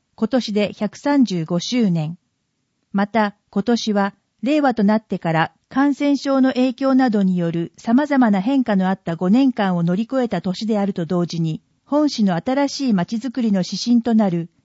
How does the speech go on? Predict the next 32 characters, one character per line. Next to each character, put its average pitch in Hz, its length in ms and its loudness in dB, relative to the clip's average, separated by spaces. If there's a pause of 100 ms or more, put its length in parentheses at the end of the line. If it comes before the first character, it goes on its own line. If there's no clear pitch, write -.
(100)
水 202 160 -4
戸 302 140 2
市 - 300 -8 (140)
第 254 240 2
七 220 300 4
次 196 100 0
総 269 300 2
合 269 220 0
計 254 220 0
画 165 420 -6 (280)
の 208 260 0 (180)
初 240 160 -2
年 294 200 2
度 208 140 0
を 175 80 0
迎 233 260 0
え 240 40 0
る 233 80 -4
年 226 260 -4
で 226 100 2
も 175 120 2
あ 160 80 -4
り 160 80 -6
ま 151 160 -8
す。 - 200 -20 (920)
こ 247 140 0
の 254 160 4
節 - 220 -2
目 269 120 4
の 269 140 2
年 247 260 -2
に、 190 240 0